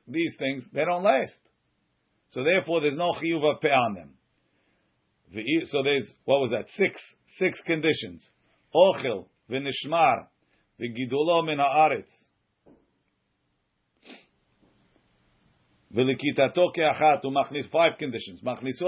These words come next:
lekiyum, haya bepe'ah. V'ilu gabe ma'aser tenan, klal amru be'ma'aser.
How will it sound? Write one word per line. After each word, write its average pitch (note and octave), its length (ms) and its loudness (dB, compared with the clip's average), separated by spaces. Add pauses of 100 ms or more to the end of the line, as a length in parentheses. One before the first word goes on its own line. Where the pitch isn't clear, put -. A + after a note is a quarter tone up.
lekiyum, D#3 500 -4
haya D3+ 300 2
bepe'ah. B2+ 460 -4 (640)
V'ilu D#3 400 -2
gabe C3 340 2
ma'aser C3+ 600 -2
tenan, D#3+ 540 -2 (560)
klal E3 300 0
amru D#3+ 360 0
be'ma'aser. C3 760 -2